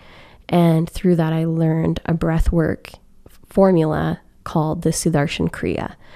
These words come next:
And it's a series of pranayams, which are breathing exercises that you stack together to prepare your body for the day, to oxygenate your body fully, and to prepare your body for meditation.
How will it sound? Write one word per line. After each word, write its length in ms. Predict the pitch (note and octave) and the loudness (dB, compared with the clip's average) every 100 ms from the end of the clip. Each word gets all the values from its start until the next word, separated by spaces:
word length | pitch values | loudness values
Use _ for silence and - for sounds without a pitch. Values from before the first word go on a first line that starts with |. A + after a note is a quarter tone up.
| - - - - | -20 -20 -20 -2
And 260 | F3 E3 D#3 | 2 4 4
it's 140 | D#3 | 0
a 60 | D#3+ | -4
series 500 | - F3+ F3 E3 D#3+ | -4 0 2 2 0
of 160 | D#3 - | -2 -4
pranayams, 800 | - D#3 E3+ D#3+ D3 F#3 G#3+ F3 | -2 -2 0 0 0 0 -2 -4
which 200 | E3 - | -4 -4
are 180 | E3+ | -6
breathing 440 | D#3+ - D3+ D#3 D#3+ | -4 -2 0 0 -2
exercises 840 | D#3+ - - - - - F#3+ A3 | -4 -6 -8 -4 -4 -2 -4 -2
that 180 | F3 E3 | -2 -2
you 80 | D#3+ | -4
stack 400 | - D#3 D#3+ - | -4 -6 -6 -8
together 560 | E3 D#3 E3+ G#3 C#4+ - - - _ - | -6 -4 -4 -2 -4 -8 -20 -20 _ -4
to 120 | - | 0
prepare 360 | E3+ - F3 | 0 2 2
your 140 | E3+ E3+ | 4 2
body 300 | D#3+ E3 F3 | 0 -2 -4
for 160 | - | -4
the 120 | E3+ E3 | -4 -4
day, 520 | - D3+ F#3+ C4 - _ - | -4 -2 0 -2 -6 _ -12
to 100 | - | -4
oxygenate 640 | E3 - E3+ E3+ E3 E3 | -4 -4 -2 0 0 0
your 100 | E3 | -2
body 360 | D#3+ E3 F3 A3+ | -2 -2 -2 -4
fully, 440 | - F3 F#3+ C#4+ - - - - - | -4 -2 -2 -4 -8 -20 -20 -20 -4
and 380 | F3+ E3+ E3 E3+ | 2 4 2 0
to 120 | - | -2
prepare 460 | D#3+ E3 - D#3+ D#3 | 0 0 0 0 -2
your 560 | D#3+ E3 E3 - F3 - _ | 0 0 0 -2 -4 -8 _
body 300 | F#3 D#3+ F3 | -2 0 -2
for 460 | E3+ - D#3 E3+ G3 - | -4 -2 -2 -2 -4 -2
meditation. 760 | E3 - - - - F3 G3+ | -2 -4 -6 -6 -4 -4 -6